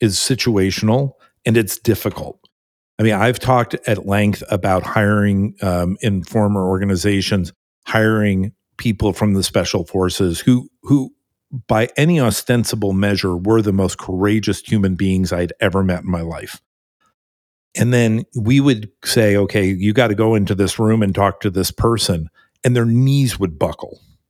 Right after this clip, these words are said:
because th-, it was a much, much different thing than running to the sound of gunfire. Running, running towards the sound of gunfire is existential. It's mortal. It's, uh, in any,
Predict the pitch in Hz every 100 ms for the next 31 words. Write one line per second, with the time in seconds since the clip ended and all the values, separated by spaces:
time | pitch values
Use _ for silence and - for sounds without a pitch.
0 | _ _ _ _ _ _ _ - 123 123
1 | 139 123 117 107 - - - - 135 110
2 | - 180 139 131 117 101 98 123 156 113
3 | - 117 104 - - 95 104 85 98 87
4 | 85 95 92 95 104 95 95 98 92 -
5 | 92 90 90 92 87 87 85 87 151 165
6 | 151 139 165 165 120 143 107 104 131 110
7 | 104 90 127 110 101 85 - _ _ -
8 | 107 - 110 101 95 - 104 113 - 156
9 | 165 - _ _ - - 95 110 110 117
10 | 139 151 _ _ _ - 135 - 170 170
11 | 170 151 156 156 143 117 98